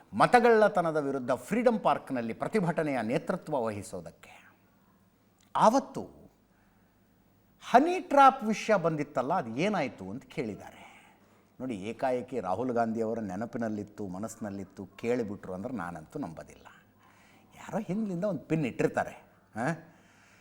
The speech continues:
What is honey trap ವಿಷಯ? ಹಿಂದಿನ ಅಧಿವೇಶನದಲ್ಲಿ ಇದೇ ಕೆ ಎನ್ ರಾಜಣ್ಣ ಎದ್ದು ನಿಂತು ಹೇಳ್ಬಿಟ್ರು, "ಹನಿ ಟ್ರ್ಯಾಪ್ ಮಾಡಿಸಲಾಗ್ತಾ ಇದೆ, ನಲವತ್ತ್ಮೂರು ಜನರ ಸಿ ಡಿ ಇಟ್ಕೊಂಡಿದ್ದಾರೆ,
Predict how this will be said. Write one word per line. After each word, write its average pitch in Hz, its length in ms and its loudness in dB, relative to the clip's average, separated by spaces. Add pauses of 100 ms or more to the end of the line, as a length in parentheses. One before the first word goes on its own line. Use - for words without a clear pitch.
(240)
What 254 180 12
is 302 160 10
honey 247 260 10
trap 214 260 8
ವಿಷಯ? 190 280 0 (960)
ಹಿಂದಿನ 170 480 2
ಅಧಿವೇಶನದಲ್ಲಿ 143 1300 2 (220)
ಇದೇ 170 440 6
ಕೆ 151 260 2
ಎನ್ 143 200 4
ರಾಜಣ್ಣ 127 500 2
ಎದ್ದು 113 340 -4
ನಿಂತು 117 280 -4
ಹೇಳ್ಬಿಟ್ರು, 107 600 -4
"ಹನಿ 113 280 -4
ಟ್ರ್ಯಾಪ್ 110 360 -2
ಮಾಡಿಸಲಾಗ್ತಾ 104 680 -4
ಇದೆ, 98 460 -4 (300)
ನಲವತ್ತ್ಮೂರು 180 720 12
ಜನರ 139 320 4
ಸಿ 139 220 0
ಡಿ 135 120 2
ಇಟ್ಕೊಂಡಿದ್ದಾರೆ, 117 880 4